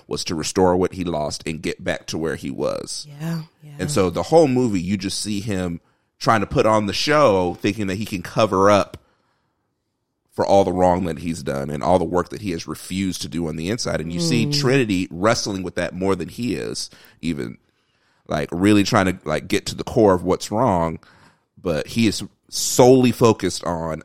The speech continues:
Speaker 1: "I need to fix, I need to fix my image so we can get back to where we wanna be."
Speaker 2: Yeah,
Speaker 1: And I
Speaker 2: yeah.
Speaker 1: think that is indicative of a lot of the ways that we as Christians and as people can, can look at these problems thinking, "How can I fix my image?" Not,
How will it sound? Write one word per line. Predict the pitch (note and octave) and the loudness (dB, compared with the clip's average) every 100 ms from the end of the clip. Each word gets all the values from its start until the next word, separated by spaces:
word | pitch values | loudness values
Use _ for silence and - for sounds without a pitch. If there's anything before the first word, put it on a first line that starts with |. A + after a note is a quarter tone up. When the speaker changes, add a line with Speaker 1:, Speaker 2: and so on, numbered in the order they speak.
| - | -6
Speaker 1:
"I | G2 | -4
need | F#2+ | -4
to | - | -8
fix, | - F2 - - _ | -6 -6 -6 -16 _
I | F#2+ | 0
need | G#2 G2 | 0 -4
to | |
fix | G#2 - F2 - | -4 -2 -2 -4
my | E2+ E2+ | -6 -4
image | F2+ E2+ D#2+ C#2+ - | -2 -2 -4 -6 -6
so | - | -4
we | E2 F2 | -4 -4
can | F#2 | -6
get | F2 - | -8 -8
back | F2 D#2+ - | -6 -6 -6
to | F#2 | -6
where | D#2 | -6
we | C#2+ | -6
wanna | D#2 D2+ C2+ | -8 -10 -10
be." | C2 - _ - | -10 -12 _ -16
Speaker 2:
Yeah, | F#3 D3+ D3 C#3+ _ D#3 | -14 -12 -14 -16 _ -6
Speaker 1:
And | G3 | -2
I | |
Speaker 2:
yeah. | F#3+ | -2
Speaker 1:
think | - A2+ - | 0 -2 2
that | G2+ A2 | 2 2
is | F#2+ | 0
indicative | F2 F#2+ - E2+ E2+ - - | -2 -4 -2 -4 -6 -8 -8
of | F2 | -4
a | E2 | -4
lot | D#2+ E2 | -2 -2
of | E2+ | -2
the | D#2+ | -4
ways | E2 D#2+ D2+ - | -2 -4 -4 -6
that | C#2+ B1+ _ _ | -8 -8 _ _
we | E2 E2+ | -8 -6
as | D#2 | -6
Christians | - - E2+ E2 E2 | -8 -6 -6 -6 -8
and | E2 | -6
as | D#2+ | -8
people | - F#2+ F#2 D2+ | -8 -10 -8 -10
can, | - C#2+ G1+ - _ | -10 -12 -12 -20 _
can | F2+ | -4
look | F#2 G#2 | -4 -2
at | F2 | -4
these | - | -6
problems | - D2 C#2+ D#2 | -6 -8 -6 -8
thinking, | D#2 D2+ C2+ - - - | -8 -10 -10 -12 -18 0
"How | G#2+ | 0
can | - G2 | 0 -4
I | |
fix | F#2 F#2+ - | -2 -4 -4
my | F2+ D#2+ | -10 -4
image?" | F#2+ F2 D#2+ - | -4 -4 -6 -6
Not, | F#2 | -6